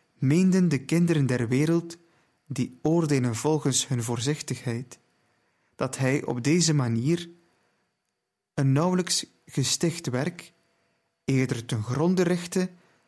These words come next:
dan dat er iets groots uit zou voortkomen. Nooit verwezenlijkte hij inderdaad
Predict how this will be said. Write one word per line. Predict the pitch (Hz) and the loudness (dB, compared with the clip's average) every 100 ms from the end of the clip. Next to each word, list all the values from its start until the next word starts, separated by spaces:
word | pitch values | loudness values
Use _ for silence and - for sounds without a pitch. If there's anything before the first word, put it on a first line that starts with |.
| _ _ | _ _
dan | - 139 165 | -2 2 4
dat | 156 156 | 4 2
er | 143 | 0
iets | 135 - | 0 -2
groots | - 175 151 - - | 0 0 0 -4 -6
uit | 131 135 135 | -2 -2 0
zou | 147 131 | 0 0
voortkomen. | 139 131 127 - 117 113 117 - _ _ _ _ _ _ _ _ _ _ _ _ _ _ _ _ _ _ _ _ _ _ _ _ _ _ _ _ _ _ _ _ | 0 0 -2 -4 -4 -4 -6 -14 _ _ _ _ _ _ _ _ _ _ _ _ _ _ _ _ _ _ _ _ _ _ _ _ _ _ _ _ _ _ _ _
Nooit | 135 147 190 190 - _ _ _ _ - | 4 4 4 0 -8 _ _ _ _ -4
verwezenlijkte | 143 139 131 180 170 165 151 - | 0 4 4 4 4 2 0 -2
hij | 135 131 139 - | 0 2 0 0
inderdaad | 147 135 117 127 139 156 - | 0 0 -2 -2 -2 -4 -10